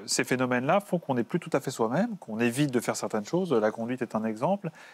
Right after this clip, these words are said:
mais aussi que l'organisme n'arrête pas d'être en, on va dire, en sur-régime et peut développer un certain nombre, euh, de maladies liées au stress, euh, et c'est, les conséquences sont majeures. Alors certes, euh, la victime,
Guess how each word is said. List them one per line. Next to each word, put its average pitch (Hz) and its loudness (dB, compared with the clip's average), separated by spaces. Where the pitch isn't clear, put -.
mais 123 4
aussi 135 2
que - 2
l'organisme 160 2
n'arrête 113 2
pas 208 4
d'être 165 0
en, 110 4
on - -18
va 113 2
dire, 139 2
en 127 2
sur-régime 123 2
et 131 0
peut 160 4
développer 131 4
un 185 2
certain 120 0
nombre, 120 0
euh, 113 0
de 113 0
maladies 113 2
liées 131 -2
au 101 -2
stress, 147 -4
euh, 104 -8
et 117 -6
c'est, 135 4
les 117 2
conséquences 127 0
sont 117 -2
majeures. 147 2
Alors 113 4
certes, - 0
euh, 95 -2
la 107 0
victime, 117 -4